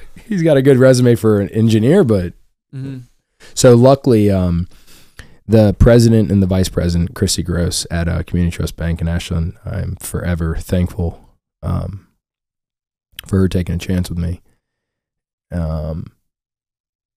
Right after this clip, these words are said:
Speaker 1: she put in a good word and helped me out, and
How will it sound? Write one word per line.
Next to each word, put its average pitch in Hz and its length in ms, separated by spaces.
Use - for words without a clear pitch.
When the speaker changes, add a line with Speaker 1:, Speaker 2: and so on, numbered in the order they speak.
Speaker 1:
she 104 340
put 98 220
in 92 120
a 87 60
good 87 140
word 92 300
and 82 120
helped 80 160
me 85 100
out, 95 280
and 85 340